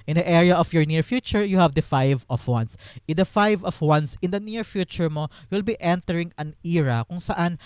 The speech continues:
marami kang kakompetensya, marami kang mga kasabayan, lahat din sila magaling, lahat din sila palaban, saka lahat din sila marunong. Pero ikaw, papanghinaan ka ba ng loob? Ah, uupo ka lang ba dyan at, ah,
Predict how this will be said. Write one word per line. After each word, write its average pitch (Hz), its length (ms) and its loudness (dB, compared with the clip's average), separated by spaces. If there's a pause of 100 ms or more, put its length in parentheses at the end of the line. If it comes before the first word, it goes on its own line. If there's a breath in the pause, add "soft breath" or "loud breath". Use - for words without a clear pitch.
(180 loud breath)
marami 156 240 0
kang 151 160 -6
kakompetensya, 151 800 -2
marami 156 240 0
kang 160 160 0
mga 151 240 -2
kasabayan, 170 720 2 (240 loud breath)
lahat 160 240 -2
din 160 160 -6
sila 160 240 -4
magaling, 190 720 -2 (240 loud breath)
lahat 165 240 0
din 165 160 -4
sila 156 160 0
palaban, 160 640 0
saka 170 320 -6 (240 loud breath)
lahat 180 240 -2
din 185 160 -2
sila 170 160 0
marunong. 131 560 -2
Pero 175 160 2
ikaw, 190 320 2
papanghinaan 123 480 -2
ka - 80 -8
ba 123 160 -2
ng 139 80 -8
loob? 170 240 -2 (320 loud breath)
Ah, 127 400 2 (280)
uupo 151 320 0
ka 147 80 4
lang 147 160 4
ba 160 80 4
dyan 165 320 6
at, - 80 -2
ah, 135 160 6